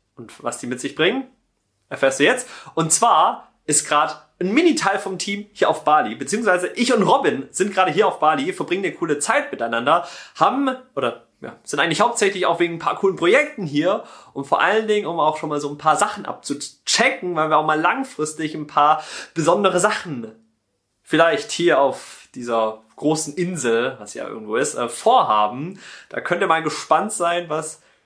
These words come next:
in den nächsten Jahren einfach so auf euch zukommt. Deswegen, es lohnt sich auf jeden Fall, hier immer am Ball zu bleiben, äh, weil da entstehen ein paar sehr coole Sachen.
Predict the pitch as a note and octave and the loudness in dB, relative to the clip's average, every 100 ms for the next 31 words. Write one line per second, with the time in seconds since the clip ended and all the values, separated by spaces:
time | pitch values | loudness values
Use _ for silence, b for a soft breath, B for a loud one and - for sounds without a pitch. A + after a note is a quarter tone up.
0 | _ A3 C4+ C#4+ D4 A#3+ G3 F3 G3+ D#3+ | _ 4 6 6 4 2 2 4 4 2
1 | D#3+ D3 C#3 C3+ B2+ D3 C#3+ A2+ C3 C#3+ | 0 2 2 0 -6 -6 -4 0 0 2
2 | D3+ D#3 - F#3 F#3+ D#3+ A3 D4 E3 D3+ | 0 0 2 0 2 4 4 4 -2 0
3 | D#3+ D#3 F#3+ F#3+ D3+ F3 F3 E3 D#3 D3+ | 0 0 0 0 0 0 2 2 2 0
4 | E3 A#2+ A2 G#2+ A2 A2 C#3+ D3+ D#3 D3 | 0 -6 -4 0 0 -2 -4 0 2 4
5 | D#3+ D#3 D#3 - G3 G3+ F3 F3 F3+ G3 | 4 2 0 -2 -2 -2 0 0 2 -2
6 | F#3+ F3 A#2 - B2+ | -2 -4 -4 -8 -16